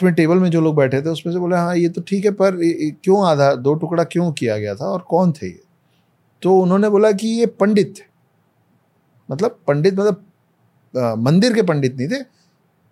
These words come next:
अ, ब्राह्मण श्रेणी में थे। तो इनके आधे शरीर का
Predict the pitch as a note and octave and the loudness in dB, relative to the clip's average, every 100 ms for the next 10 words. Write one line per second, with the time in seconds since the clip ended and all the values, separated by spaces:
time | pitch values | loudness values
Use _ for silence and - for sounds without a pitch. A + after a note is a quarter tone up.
0 | B3+ - A2 - B2 C3+ F#3+ G3+ G#3+ A3+ | -8 -6 -4 -6 -4 0 2 4 4 2
1 | D#3 G#2+ _ _ _ _ _ _ _ - | 0 -6 _ _ _ _ _ _ _ -14
2 | - C3+ B2 A#2 G#2+ - - _ _ _ | -2 0 0 -2 -4 -10 -20 _ _ _
3 | _ _ _ _ D#3+ E3 D3+ D3+ F#3 G#3 | _ _ _ _ -4 -2 0 -2 0 0
4 | D3+ C#3 D3+ F3+ - D#3+ D3+ D3+ - | 2 2 2 0 2 0 0 -4 -8